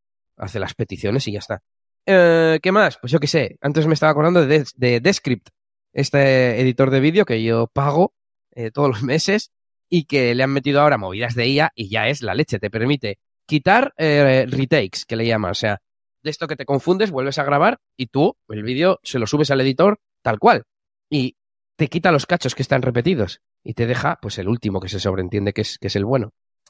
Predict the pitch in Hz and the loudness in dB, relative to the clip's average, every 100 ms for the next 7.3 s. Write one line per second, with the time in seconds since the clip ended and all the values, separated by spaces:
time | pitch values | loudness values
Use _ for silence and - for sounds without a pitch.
0 | - 135 127 131 123 _ _ _ _ - | 0 4 4 4 2 _ _ _ _ 0
1 | 165 147 151 147 - 208 262 147 151 185 | 2 2 2 0 0 2 2 2 2 2
2 | 196 254 233 262 - _ _ _ - 123 | 4 4 4 4 0 _ _ _ -4 -2
3 | 92 117 151 113 117 117 117 143 98 - | -4 -2 0 0 -2 -2 -2 -2 -2 -2
4 | 95 92 95 - 95 196 - _ _ _ | -2 -4 -8 -10 0 0 0 _ _ _
5 | - 123 123 123 127 - 165 175 185 185 | -2 0 0 -2 -4 2 4 4 4 2
6 | 214 220 254 240 151 143 143 156 175 160 | 0 2 0 0 -4 -2 -2 -2 0 0
7 | 175 202 | 2 2